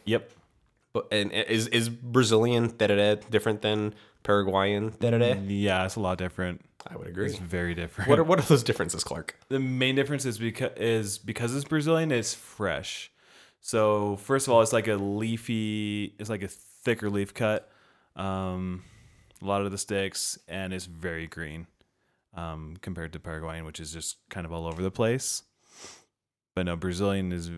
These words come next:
Speaker 1: very green, very fresh tasting, and with the extra herbs they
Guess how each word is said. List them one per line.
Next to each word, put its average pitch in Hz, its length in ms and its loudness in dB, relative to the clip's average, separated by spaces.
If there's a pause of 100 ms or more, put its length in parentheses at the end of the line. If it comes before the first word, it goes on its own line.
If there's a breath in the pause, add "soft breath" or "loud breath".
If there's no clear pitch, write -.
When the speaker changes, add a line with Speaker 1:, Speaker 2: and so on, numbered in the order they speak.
(160)
Speaker 1:
very 87 380 -6
green, 82 260 -12
very 85 260 -8
fresh 80 540 -10
tasting, 82 480 -12
and 80 180 -16
with 80 160 -16
the 78 240 -16
extra - 380 -18
herbs 95 320 -8
they 90 240 -4